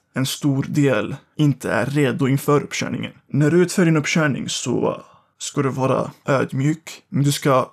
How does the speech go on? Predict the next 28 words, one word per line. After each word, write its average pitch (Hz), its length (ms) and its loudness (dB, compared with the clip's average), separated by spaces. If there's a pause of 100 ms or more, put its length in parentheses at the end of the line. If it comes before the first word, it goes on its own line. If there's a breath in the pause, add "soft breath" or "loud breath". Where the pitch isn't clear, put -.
(120)
som 139 160 -2
sagt - 340 0
även 123 320 -2
visa 131 280 -2
att 127 80 -6
du - 100 -12
är 147 360 -2
erfaren 117 480 -6
och 147 180 -4
skicklig 135 400 -6
som 127 160 -4
förare. 123 520 -2 (200)
För 127 400 -2 (100)
om 156 200 4
du 151 100 2
är 165 260 4
redo 135 420 2
så - 200 -6
är 143 200 4
du 120 60 0
helt - 280 -6
enkelt - 320 -12
det. - 160 -10 (200)
Och - 260 -2
då 135 200 2
kommer 117 340 -2
det 110 160 -2
att - 340 -10